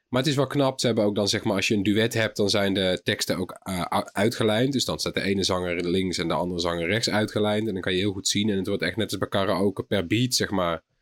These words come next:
Dus je weet precies hoe je moet zingen en welk tempo je moet aanhouden.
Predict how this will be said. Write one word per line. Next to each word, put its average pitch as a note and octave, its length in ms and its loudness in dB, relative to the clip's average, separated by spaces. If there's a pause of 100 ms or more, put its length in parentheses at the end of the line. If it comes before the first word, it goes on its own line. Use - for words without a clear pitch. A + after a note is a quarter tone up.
(280)
Dus - 100 -16
je G#2+ 60 2
weet G2 120 2
precies A#2 260 0
hoe A2 160 2
je B2 80 4
moet A#2+ 180 2
zingen A#2 360 0
en A2 80 -2
welk F#2+ 200 0
tempo A2+ 320 2
je A2+ 80 4
moet A2+ 160 2
aanhouden. G#2+ 600 0